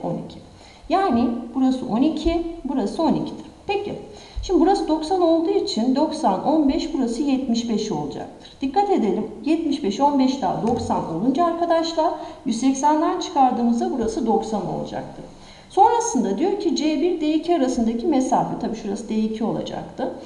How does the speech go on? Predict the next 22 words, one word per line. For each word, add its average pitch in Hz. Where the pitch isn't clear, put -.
C 269
bir, 359
D 320
iki 320
arasındaki 262
mesafe. 202
Bakın 247
burası 269
yirmi 233
dört, -
burası 294
on. 214
O 233
zaman 220
birleştirdiğimizde 196
ne 269
çıkacak? -
İnceleyelim. 180
Yani 180
burası 190
on, 220
burası 196